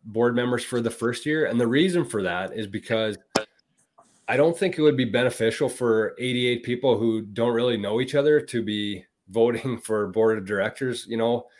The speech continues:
So we're gonna, we're gonna hand select for the first year for twenty twenty-three. And then come January first, twenty twenty-four, we're gonna do a vote. So all the eighty-eight founders, if, if they like the way things are going with the current board members,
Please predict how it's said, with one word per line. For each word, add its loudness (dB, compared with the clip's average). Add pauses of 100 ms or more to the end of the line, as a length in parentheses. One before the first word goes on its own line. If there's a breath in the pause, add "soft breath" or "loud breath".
(380 soft breath)
So 0
we're -2
gonna, 4
we're -4
gonna 0
hand 0
select -2
for -6
the -2
first -2
year 0 (460)
for -2
twenty 0
twenty-three. 0
And 2
then -2
come -4 (120)
January 0
first, -2
twenty -2
twenty-four, -2 (400 soft breath)
we're 0
gonna 2
do -2
a -2
vote. -2
So -4
all -2
the 2
eighty-eight -2
founders, -2
if, -8
if -6
they 4
like 0
the 2
way 2
things -2
are -2
going 2
with 0
the -4
current 0
board 2
members, 0